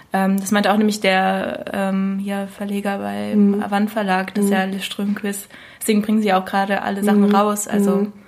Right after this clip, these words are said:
Speaker 1: gerade da.
Speaker 2: Ja, zu Recht ist ja auch.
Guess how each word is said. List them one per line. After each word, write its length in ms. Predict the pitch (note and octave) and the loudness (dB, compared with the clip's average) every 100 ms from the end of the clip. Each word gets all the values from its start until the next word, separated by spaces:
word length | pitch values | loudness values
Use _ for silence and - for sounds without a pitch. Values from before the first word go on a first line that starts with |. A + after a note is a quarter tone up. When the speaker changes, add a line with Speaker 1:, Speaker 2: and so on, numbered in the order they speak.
| - - _ - | -20 -20 _ -20
Speaker 1:
gerade 280 | - F#3+ F#3 | -14 -12 -10
da. 300 | F#3 F#3 G3 - _ | -8 -8 -10 -16 _
Speaker 2:
Ja, 300 | - G3+ B3 | -2 0 0
zu 140 | - F#3 | -2 -4
Recht 260 | G3 G#3 - | -4 -4 -8
ist 100 | G3 | -8
ja 260 | G3 F#3 | -6 -4
auch. 140 | F#3 | -6